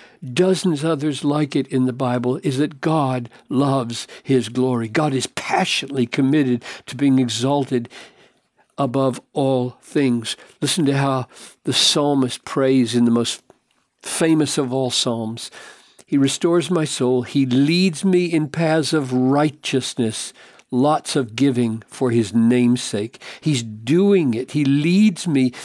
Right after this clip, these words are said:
in being a generous, righteous person for his name's sake. Or Psalm twenty-five, "For your name's sake, O Lord, pardon my guilt, for it is great." Even the pardon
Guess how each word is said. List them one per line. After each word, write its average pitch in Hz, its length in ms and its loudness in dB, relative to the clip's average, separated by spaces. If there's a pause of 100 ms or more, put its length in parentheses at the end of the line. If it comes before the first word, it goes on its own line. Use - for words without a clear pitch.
(140)
in 147 220 2
being 185 300 4
a 147 60 2
generous, 165 800 0
righteous 147 480 -2
person 135 500 -4
for 131 180 -2
his 123 220 0
name's 160 520 2
sake. 113 380 -2 (100)
Or 139 280 2 (640)
Psalm 139 400 -2
twenty-five, 135 960 0 (600)
"For - 320 0
your 151 220 2
name's 175 480 4
sake, 127 420 -2
O 147 60 2
Lord, 131 560 0 (260)
pardon 196 760 2
my 143 240 0
guilt, 127 680 -2
for 151 240 -6
it 135 160 2
is 127 220 -2
great." 139 480 0 (400)
Even 226 460 4
the 170 120 0
pardon 139 920 0